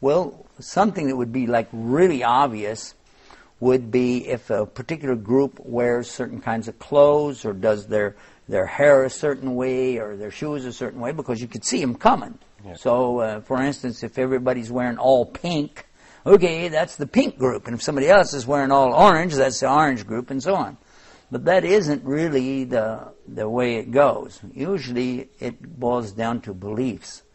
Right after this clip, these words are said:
Speaker 1: And this can be a, a minor problem or a very large problem. The first and foremost thing for the Muslim is to know what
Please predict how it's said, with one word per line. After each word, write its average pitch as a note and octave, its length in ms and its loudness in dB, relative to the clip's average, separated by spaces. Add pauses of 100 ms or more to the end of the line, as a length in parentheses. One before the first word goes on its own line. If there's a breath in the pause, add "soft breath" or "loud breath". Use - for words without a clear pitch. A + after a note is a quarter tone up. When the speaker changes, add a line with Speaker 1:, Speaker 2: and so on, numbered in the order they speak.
(400 soft breath)
Speaker 1:
And G#2+ 260 -6
this D3+ 260 2
can B2+ 220 -2
be A#2 160 -2
a, A2+ 260 -6
a G#2 320 -6 (580)
minor D3+ 400 -2
problem D#3+ 440 -2
or B2+ 160 0
a A2+ 60 -4
very A2+ 200 -4
large C#3+ 460 -4
problem. - 460 -10 (680 soft breath)
The A2+ 220 -4
first F#3+ 340 2
and C3+ 120 -4
foremost D#3+ 540 -2
thing C3+ 180 -4
for - 140 -8
the G#2 80 -6
Muslim A2+ 500 -4
is A#2 200 -10
to A#2 140 -10
know A#2 200 -2
what A#2+ 500 0